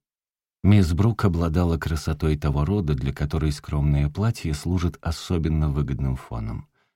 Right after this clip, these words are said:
Кисти ее рук были так изящно вылеплены, что ей пошли бы даже те столь далекие от моды рукава, в которых Пресвятая Дева являлась итальянским художником,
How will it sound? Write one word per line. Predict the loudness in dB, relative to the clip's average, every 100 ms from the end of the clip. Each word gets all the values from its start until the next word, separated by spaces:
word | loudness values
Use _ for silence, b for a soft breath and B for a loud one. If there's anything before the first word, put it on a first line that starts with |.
| _
Кисти | 2 2 2 2
ее | 4 4 4
рук | 2 0
были | 2 2 0
так | -2 0
изящно | 0 0 -2 2 2
вылеплены, | 4 0 -2 0 2 2
что | 0 -2
ей | 0 0
пошли | -2 -6 -2 0
бы | 0
даже | 0 0 -2
те | -2 -4
столь | -2 0 2
далекие | 2 2 0 0 -2
от | -2
моды | -2 0 0
рукава, | -2 -4 -2 -2 -2 B B _
в |
которых | 0 2 2 0 0
Пресвятая | -2 0 0 2 2
Дева | 2 2 2 2
являлась | 2 2 2 0 0 -2
итальянским | -4 0 0 0 -2 -4
художником, | -2 -4 -2 -2 -2 -4 -2 -6